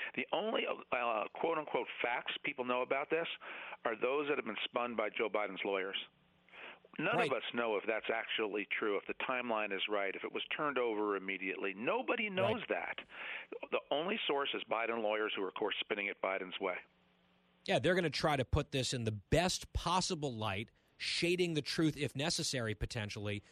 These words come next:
Speaker 2: being very selective. I mean, they've got a client to protect.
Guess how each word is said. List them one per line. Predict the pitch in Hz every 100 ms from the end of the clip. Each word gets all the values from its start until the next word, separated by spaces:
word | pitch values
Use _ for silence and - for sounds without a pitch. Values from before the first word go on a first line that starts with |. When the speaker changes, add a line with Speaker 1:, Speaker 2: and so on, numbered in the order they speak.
| - -
Speaker 2:
being | 135 123
very | 104 143 139
selective. | 120 - 110 165 - 175 165 151 - _ _ -
I |
mean, | 139 127
they've | 135 160
got | 160 156
a |
client | - 175 226 196
to | 147
protect. | - 117 - 107 -